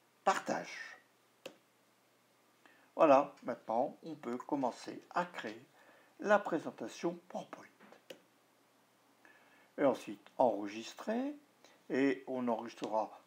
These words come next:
soit sur l'iPad, euh, soit sur le, euh, nuage de son, enfin, son nu-, <coughs> son nuage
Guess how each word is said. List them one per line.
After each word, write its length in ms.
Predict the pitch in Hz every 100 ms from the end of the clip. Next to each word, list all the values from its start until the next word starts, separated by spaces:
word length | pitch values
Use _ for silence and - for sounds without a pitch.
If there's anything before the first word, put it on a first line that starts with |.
| _ -
soit 220 | - 131
sur 300 | - - 139
l'iPad, 840 | 123 127 - 160 170 220 247 294 - - - _ _ -
euh, 140 | 202 208 - -
soit 340 | 175 175 180 - -
sur 340 | 156 147 147 147 - _ _ _ _ _ _ _ _ _ -
le, 360 | 135 147 147 -
euh, 200 | 127 117 -
nuage 560 | 147 120 123 151 165 170 - -
de 160 | 147
son, 280 | 143 165 127
enfin, 320 | 98 - 92 - -
son 100 | 98 _ - - _ _ -
nu-, 220 | 127 117 - - -
<coughs> 60 | 190 - - - 131 - - - - - - - -
son 120 | 147
nuage 720 | 127 117 110 107 - - 131